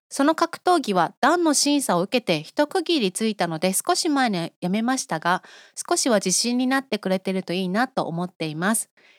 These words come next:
今は新しいスポーツのクラブに入り、楽しそうにやっていますので、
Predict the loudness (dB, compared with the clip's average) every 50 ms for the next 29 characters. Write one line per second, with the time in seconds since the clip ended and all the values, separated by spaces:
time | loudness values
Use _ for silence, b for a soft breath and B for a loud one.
0 | b b -2 0 2 4 4 4 2 0 -2 -2 -2 0 0 2 0 0 0 0
1 | 0 0 -2 -2 _ 2 4 4 2 0 -2 -4 -4 -2 -2 0 0 0 0 -2
2 | -4 -4 -4 -4 -2 -2 0 0 0 -2 -4 -4 -4 -2 -2 -2 -2 -2 -2 -2
3 | 0 0 0 0 0 -2 -2 _ -4 -4 -2 0 -2 -2 -2 -2 -4 -4 -4 -2
4 | 0 0 0 -2